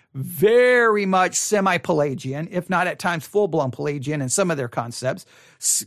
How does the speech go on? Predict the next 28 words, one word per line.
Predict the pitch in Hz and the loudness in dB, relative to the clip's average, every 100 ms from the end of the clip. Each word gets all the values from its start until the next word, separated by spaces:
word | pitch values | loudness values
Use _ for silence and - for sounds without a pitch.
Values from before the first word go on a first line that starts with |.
| - | -2
clearly | 247 269 240 | 2 4 4
a | 175 | 2
semi-Pelagian, | - 254 254 240 233 220 220 214 196 220 - | 2 2 2 2 2 2 2 0 -4 -4 -2
Arminian | 185 170 185 226 233 233 214 | -2 0 2 2 2 0 0
kind | 202 202 | 0 0
of | 180 | -2
concept | 202 185 - 185 - | 0 0 0 -2 2
of | 185 147 | 0 0
theology, | - 185 170 131 123 123 175 | -4 -2 0 0 -2 -6 -4
of, | 190 160 | -4 -4
of | - 170 131 | -2 -2 -2
salvation. | - 175 131 113 - - 180 _ _ _ _ _ _ _ _ - - - - | 0 0 0 -6 -12 -14 -14 _ _ _ _ _ _ _ _ -20 -20 -20 -2
And | 190 208 185 | -2 0 -2
you, | 214 | -2
you, | 208 - | -4 -8
kind | - 202 | 0 2
of | 202 | 2
a | |
K | 185 - 202 202 | -2 2 2 4
J | 214 214 | 2 2
V | 220 214 | 0 0
only | - 214 214 214 208 | 0 -4 -4 -6 -2
mindset. | 202 202 214 - - | -2 -2 -4 -6 -6
You | 214 | -2
kinda | 220 262 254 | 2 2 2
know, | 226 208 196 - - | 2 2 2 -2 -2
very | 196 240 262 | 0 2 0
conservative. | - 240 - 226 214 202 208 190 | 0 0 2 2 2 4 2 0